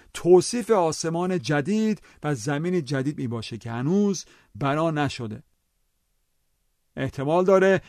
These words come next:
این نظریه درست باشه. بنابراین اعتقاد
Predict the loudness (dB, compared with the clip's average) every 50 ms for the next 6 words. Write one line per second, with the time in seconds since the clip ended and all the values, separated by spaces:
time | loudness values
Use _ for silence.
0 | -10 -4 -2 0 0 2 2 2 2 2 2 2 2 2 2 2 4 6 8 8
1 | 8 6 4 -2 -2 0 0 2 2 2 2 0 -2 _ _ _ _ _ _ _
2 | _ _ _ _ _ _ _ _ _ _ _ _ -2 0 2 4 6 6 6 6
3 | 6 4 2 2 0 0 2 2 2 2 4 4 4 4 4 2 -2 -6